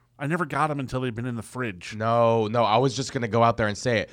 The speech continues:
Speaker 2: When they are
Speaker 1: Mm.
Speaker 2: warm out of the
Speaker 1: Oh,
Speaker 2: oven, like,
Speaker 1: they're
Speaker 2: ten
Speaker 1: so
Speaker 2: minutes,
Speaker 1: good.
Speaker 2: you let it sit for ten minutes out of the oven,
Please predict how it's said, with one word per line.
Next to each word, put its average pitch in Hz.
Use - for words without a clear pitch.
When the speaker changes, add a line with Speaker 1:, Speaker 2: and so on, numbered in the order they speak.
Speaker 2:
When 120
they 120
are 147
Speaker 1:
Mm. 113
Speaker 2:
warm 117
out 110
of 131
the 135
Speaker 1:
Oh, 139
Speaker 2:
oven, 131
like, 110
Speaker 1:
they're 107
Speaker 2:
ten 135
Speaker 1:
so 143
Speaker 2:
minutes, 143
Speaker 1:
good. 117
Speaker 2:
you 117
let 117
it 110
sit 160
for 123
ten 135
minutes 135
out 123
of 120
the 117
oven, 101